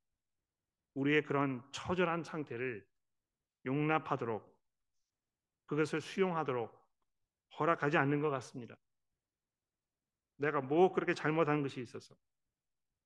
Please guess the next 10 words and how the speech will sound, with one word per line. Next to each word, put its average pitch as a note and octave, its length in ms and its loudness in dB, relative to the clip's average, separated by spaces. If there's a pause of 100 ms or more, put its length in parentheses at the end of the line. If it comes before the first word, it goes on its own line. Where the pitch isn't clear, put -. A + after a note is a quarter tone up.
(220)
왜 E3+ 320 6
하나님께서 F3 580 2
나에게 C3+ 580 2 (160)
이렇게 C3+ 200 -10
진노하게 D#3 680 0 (360)
하시겠느냐고 D#3 1000 0 (1000)
고개를 C#3 340 2 (220)
절레절레 C3+ 480 -2
흔드는 D3+ 400 -6
것입니다. - 360 -14